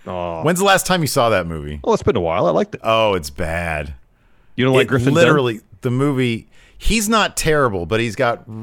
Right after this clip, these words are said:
Speaker 2: this is messed up. Back in nineteen eighty-five, he had really bad teeth and a nasty unibrow, and it was so distracting. Otherwise, that movie is not good. I thought for sure, I thought for sure, uh,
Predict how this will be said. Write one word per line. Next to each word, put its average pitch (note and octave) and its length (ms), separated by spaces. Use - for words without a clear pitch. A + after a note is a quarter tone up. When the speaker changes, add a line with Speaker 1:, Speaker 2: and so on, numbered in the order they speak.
Speaker 2:
this B2+ 160
is D#2+ 80
messed D#2+ 300
up. D#2 260
Back C3 220
in D3 80
nineteen A2+ 300
eighty-five, F#2+ 480
he G#2+ 80
had E2+ 180
really F#2+ 240
bad G#2 260
teeth G#2 360
and G2 100
a F2+ 80
nasty F2+ 640
unibrow, C#2 520
and F2+ 100
it - 20
was F2 100
so F2 280
distracting. C#2+ 680
Otherwise, A#2 400
that G2+ 160
movie F#2 320
is D#2 180
not F2 580
good. D2+ 440
I A#2+ 180
thought A#2+ 300
for F2+ 160
sure, A2 760
I G#2+ 140
thought A2+ 280
for F#2 160
sure, D#2+ 680
uh, E2+ 600